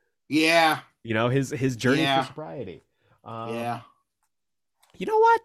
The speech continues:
Speaker 2: Gen-, genuinely, I mean, there, there are a ton of characters. There are a ton of characters.
Speaker 1: There
Speaker 2: I,
Speaker 1: are a
Speaker 2: I would
Speaker 1: ton.
Speaker 2: love to see, you know, with this new continuity, we talked about a little, I think either last week or the week before, but with the new continuity, how the J S A, like, fell apart and came back together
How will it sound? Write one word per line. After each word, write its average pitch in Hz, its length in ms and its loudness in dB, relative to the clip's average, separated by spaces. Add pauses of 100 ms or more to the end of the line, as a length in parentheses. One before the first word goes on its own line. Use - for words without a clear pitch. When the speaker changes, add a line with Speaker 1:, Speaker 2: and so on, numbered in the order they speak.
Speaker 2:
Gen-, 160 360 -2
genuinely, 233 640 -4
I 143 120 -6
mean, 143 560 -6
there, 165 360 -2
there 165 200 -2
are 156 40 0
a 143 40 -2
ton 117 200 -6
of 90 80 -10
characters. - 640 -20
There 135 80 -10
are 135 40 -8
a - 20 -10
ton 104 160 -12
of 90 80 -14
characters. - 640 -20
Speaker 1:
There - 100 -6
Speaker 2:
I, 160 40 2
Speaker 1:
are - 100 2
a - 100 -4
Speaker 2:
I 117 40 -2
would 127 100 -2
Speaker 1:
ton. 120 80 -6
Speaker 2:
love 127 200 -2
to - 100 -12
see, 110 540 -6 (320)
you 123 80 -6
know, 113 120 2
with 107 340 0
this 131 220 -6
new 120 120 -2
continuity, 104 500 -4
we 101 100 -4
talked 117 220 0
about 101 420 -4
a 107 60 -6
little, 95 300 -6
I 87 100 -6
think 104 180 -10
either 92 160 -6
last 90 280 -8
week 95 100 -12
or - 20 -18
the 90 80 -14
week 87 160 -12
before, 87 460 -10 (280)
but 117 100 0
with 143 200 -2
the 139 80 -2
new 120 300 0
continuity, 98 680 -6
how 92 240 -2
the 98 120 -6
J 101 240 -2
S - 180 -8
A, 98 220 -6
like, 82 160 -10
fell 95 220 -6
apart 85 280 -10
and 80 80 -20
came 82 140 -14
back 80 160 -14
together - 400 -18